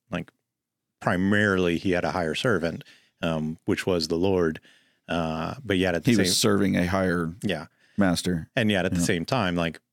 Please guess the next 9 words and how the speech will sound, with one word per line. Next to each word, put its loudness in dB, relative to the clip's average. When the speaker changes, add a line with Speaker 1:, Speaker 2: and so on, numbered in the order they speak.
Speaker 1:
the 0
obvious 2
comment -2
on, -2
and -4
even 2
Achish -2
knows 0
that 0